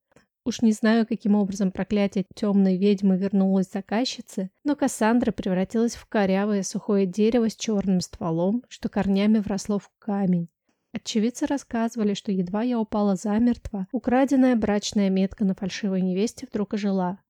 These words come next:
Ядовитым плющом она опутала Кассандру, проникая в тело и разрывая нежную кожу острыми колючками.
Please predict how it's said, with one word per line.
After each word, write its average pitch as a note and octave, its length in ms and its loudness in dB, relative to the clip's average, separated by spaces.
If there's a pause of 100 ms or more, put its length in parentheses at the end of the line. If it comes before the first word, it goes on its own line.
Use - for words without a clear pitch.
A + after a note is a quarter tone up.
(320)
Ядовитым C4+ 500 2
плющом A3 540 0
она G3+ 180 4
опутала F#3+ 460 -2
Кассандру, G#3+ 720 -2
проникая G3 580 0
в F#3 80 -6
тело A3+ 360 0
и - 180 -4
разрывая A#3+ 500 0
нежную G3+ 460 2
кожу F#3+ 400 0
острыми G3+ 480 -2
колючками. F#3 720 -2